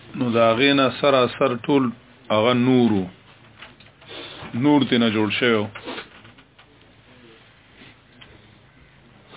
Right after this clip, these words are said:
شاه صاحب دا ذکر کوي چې دا نور د څه شي و؟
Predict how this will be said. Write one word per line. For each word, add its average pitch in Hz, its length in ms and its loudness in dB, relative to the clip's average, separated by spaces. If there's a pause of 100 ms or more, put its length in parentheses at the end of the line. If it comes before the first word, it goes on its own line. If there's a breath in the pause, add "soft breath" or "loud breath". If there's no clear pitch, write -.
(120)
شاه 139 320 0
صاحب 131 300 -2
دا 135 180 2
ذکر 120 320 -4
کوي 143 220 -6
چې 135 120 -8
دا 127 180 0
نور 135 220 0
د 117 120 -4
څه 135 200 -4
شي 117 180 -6
و؟ 101 100 -8